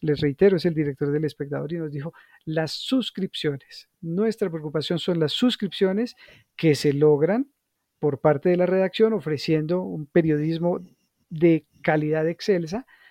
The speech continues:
pero también por parte de los demás equipos de T I, de publicidad, etcétera, etcétera, buscando otras formas de aproximarnos a las audiencias y contándoles lo que hacemos para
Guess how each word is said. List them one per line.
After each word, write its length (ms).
pero 240
también 460
por 220
parte 300
de 80
los 180
demás 320
equipos 520
de 100
T 280
I, 380
de 120
publicidad, 640
etcétera, 380
etcétera, 440
buscando 680
otras 300
formas 280
de 60
aproximarnos 800
a 80
las 120
audiencias 540
y 60
contándoles 580
lo 120
que 100
hacemos 420
para 380